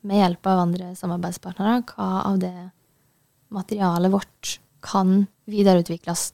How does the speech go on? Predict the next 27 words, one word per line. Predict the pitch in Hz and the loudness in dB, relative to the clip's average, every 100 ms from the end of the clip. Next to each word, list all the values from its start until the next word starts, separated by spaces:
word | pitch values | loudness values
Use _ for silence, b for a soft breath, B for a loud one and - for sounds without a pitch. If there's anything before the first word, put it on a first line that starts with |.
| - | -12
og | 202 | -14
tilpasses. | 143 - - - - - _ _ _ _ _ _ | -14 -10 -8 -8 -10 -12 _ _ _ _ _ _
Så | - | 0
da | 208 | 4
har | 208 190 | 6 6
vi | |
hatt | 190 180 | 4 2
et | 185 - | -4 -8
prosjekt, | - 185 170 - - - | -14 -8 -10 -10 -20 -16
eh, | 185 180 185 | -12 -12 -10
mot | 180 185 - | -10 -10 -4
barnehage, | 175 180 185 170 165 254 415 _ | 0 4 4 2 4 2 2 _
som | - 208 | -8 0
vi | 196 | 2
holder | 185 180 | 2 0
på | 190 | 2
med | 185 180 180 | 4 6 6
nå, | 196 403 - _ _ _ _ _ | 6 4 -2 _ _ _ _ _
eh, | 208 196 | 2 4
der | 190 185 175 | 4 4 2
det | 185 | 0
er | 175 180 190 | -2 -10 -12
hvordan | - 180 180 - - | -14 -8 -6 -6 -6
kan | - 180 180 | -2 2 4
det | 185 180 | 2 -2
materialet | 175 - 190 175 180 | -12 -4 0 0 0
her | 175 170 185 | 0 0 -2